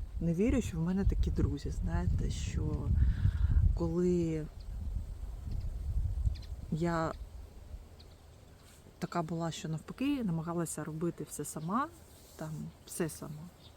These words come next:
І перев'язки, не дивлячись на те, що там просто була жахлива ситуація, там було, рак виходив зовні вже.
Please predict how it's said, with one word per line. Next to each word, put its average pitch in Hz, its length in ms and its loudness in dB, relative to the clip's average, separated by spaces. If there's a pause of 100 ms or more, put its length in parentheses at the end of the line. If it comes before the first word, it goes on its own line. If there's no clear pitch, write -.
(640)
І 180 40 -6
перев'язки, 196 760 2
не 170 100 2
дивлячись 165 540 0
на 170 80 -2
те, 175 180 -2
що - 140 -4
там 147 220 -4
просто - 320 -2
була 143 260 2
жахлива 175 440 0
ситуація, 226 680 -2
там 160 220 -6
було, 147 340 -6 (720)
рак 170 260 0
виходив 156 400 -2
зовні 254 460 2
вже. 180 320 -4